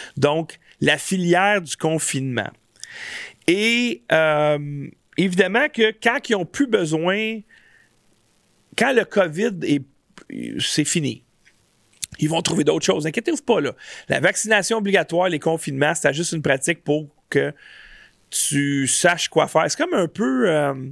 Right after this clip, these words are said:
une alarme de feu. Une alarme de feu, là, ils font ça dans les entreprises à peu près une fois par année. Le temps à clochonner.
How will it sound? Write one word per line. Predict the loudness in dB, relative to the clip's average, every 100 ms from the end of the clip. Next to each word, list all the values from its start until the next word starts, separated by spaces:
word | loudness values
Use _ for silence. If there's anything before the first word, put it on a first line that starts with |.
| -12 -14 -14 -4
une | 0
alarme | 2 2 0 2
de | 0
feu. | 2 -4 -4 _ _ _ -18 0
Une | 2
alarme | 4 2 2
de | 0
feu, | 0 -2 0
là, | -2
ils |
font | 0 -2
ça | 0 0
dans | 0
les | 0
entreprises | 0 -2 0 -2 -2
à |
peu | -2
près | 0
une | 0
fois | 0
par | 2 0
année. | 0 -2 -2 -2
Le | -2
temps | -2 0
à | -2
clochonner. | 0 -2 0 0 0 -4